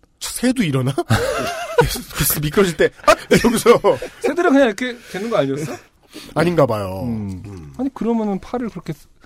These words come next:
Speaker 2: 날개로 기대했거나 이런 걸 본 적이 없어서
Speaker 1: 그러니까요.
Speaker 2: 그렇게 쓰는지는 몰랐죠.
Speaker 1: 결말로 다가가고 있어요.
Speaker 2: 음.
Speaker 1: 그 중차대한 사실을 어째서 칠 년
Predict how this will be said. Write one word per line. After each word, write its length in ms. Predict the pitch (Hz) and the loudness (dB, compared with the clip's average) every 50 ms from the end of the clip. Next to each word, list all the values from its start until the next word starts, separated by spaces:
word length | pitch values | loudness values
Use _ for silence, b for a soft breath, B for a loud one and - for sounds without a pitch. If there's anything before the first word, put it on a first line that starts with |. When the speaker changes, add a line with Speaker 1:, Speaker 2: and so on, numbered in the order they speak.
| B B B B B B - | B B B B B B -14
Speaker 2:
날개로 380 | - 113 120 135 151 175 175 - | -8 -6 -4 -2 -2 -2 -4 -4
기대했거나 420 | - 131 135 156 143 156 147 139 | -4 -4 -2 -2 -2 0 0 0
이런 120 | 123 123 | 0 0
걸 80 | 120 113 | -2 -2
본 140 | - 120 113 107 | -2 -4 -4 -2
적이 160 | 117 104 98 | -4 -4 -6
없어서 400 | - - 107 92 92 95 101 104 | -8 -10 -10 -10 -8 -8 -8 -6
Speaker 1:
그러니까요. 320 | 95 156 151 - 123 104 123 | -4 -4 -4 -4 -4 -4 -4
Speaker 2:
그렇게 180 | - - 127 | -4 -6 -8
쓰는지는 560 | - - 147 143 143 135 131 123 120 123 123 113 | -8 -4 -2 0 2 2 2 0 0 -2 -2 -2
몰랐죠. 400 | 92 92 90 82 - - - - - _ B B B B B B _ | -2 -4 -6 -6 -8 -12 -16 -18 -18 _ B B B B B B _
Speaker 1:
결말로 340 | - 175 180 196 202 196 185 | 0 0 2 2 2 2 2
다가가고 380 | 170 156 151 151 151 151 143 | 0 0 0 0 0 0 0
있어요. 280 | 139 131 - 156 156 170 - _ - - | 0 0 0 -2 -2 -2 -6 _ -12 -10
Speaker 2:
음. 220 | 101 95 85 82 - - _ _ _ _ _ _ b b b b b b b b b _ | -8 -8 -8 -12 -16 -20 _ _ _ _ _ _ b b b b b b b b b _
Speaker 1:
그 220 | - 208 247 - | -2 -2 -2 -2
중차대한 680 | - - 147 175 233 - - - 311 302 285 262 240 233 | 0 -2 -2 -2 -2 -4 -2 -2 0 2 2 0 0 0
사실을 320 | 233 202 185 208 202 - - | -2 -4 -4 -4 -6 -4 -4
어째서 340 | 127 123 - 170 160 170 160 - | -4 -4 -4 -4 -6 -6 -8 -8
칠 280 | - - - - 311 | -10 -8 -6 -4 -2
년 140 | 359 381 381 | -2 -4 -4